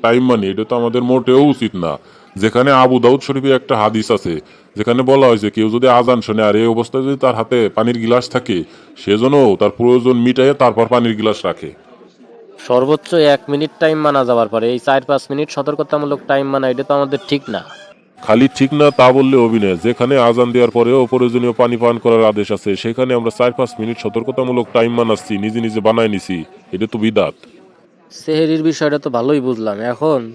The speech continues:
Speaker 2: তুই যে আজান দেওয়ার আগেই ইফতারি করে ফেলাইলি, এইটা কোন হাদিসে আছে তাই কত?
Speaker 1: তাইলে শোন, বুখারী ও মুসলিমের হাদিস, "লোকেরা যতদিন তাড়াতাড়ি ইফতার করবে ততদিন তারা কল্যাণের উপর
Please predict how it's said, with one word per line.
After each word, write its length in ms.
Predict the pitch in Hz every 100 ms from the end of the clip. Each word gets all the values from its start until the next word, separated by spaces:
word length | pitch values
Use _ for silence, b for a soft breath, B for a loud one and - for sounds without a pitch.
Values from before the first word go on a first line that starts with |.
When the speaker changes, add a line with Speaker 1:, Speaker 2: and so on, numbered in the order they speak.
| -
Speaker 2:
তুই 180 | 135 131
যে 200 | 127 160
আজান 360 | 127 135 143 139
দেওয়ার 240 | 139 135
আগেই 480 | 131 131 139 147 135
ইফতারি 300 | - 139 139
করে 220 | 160 160
ফেলাইলি, 500 | 143 143 123 120 101 - b b b
এইটা 240 | 127 127 143
কোন 240 | - 156
হাদিসে 360 | 143 127 127 135
আছে 180 | 110 104
তাই 180 | 120 120
কত? 240 | 135 156 156 _ _ - _ _ _ _ _
Speaker 1:
তাইলে 260 | 107 113 117
শোন, 240 | - 107
বুখারী 400 | 98 95 98 117
ও 80 | 123
মুসলিমের 400 | 120 - 117 113
হাদিস, 360 | 101 90 - 95
"লোকেরা 280 | 95 107
যতদিন 380 | 113 107 107 120
তাড়াতাড়ি 460 | 117 104 107 123 123
ইফতার 260 | - 131
করবে 280 | 123 131 135
ততদিন 440 | 131 107 113 123 147
তারা 140 | 131
কল্যাণের 460 | 127 131 127 120 113
উপর 160 | 113